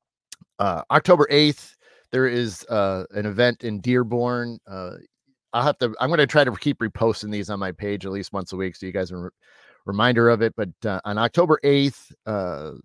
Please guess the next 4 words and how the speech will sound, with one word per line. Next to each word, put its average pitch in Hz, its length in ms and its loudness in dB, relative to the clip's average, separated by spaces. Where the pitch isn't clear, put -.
there 117 240 6
is 110 320 0
a, 104 380 -4
um, 90 340 0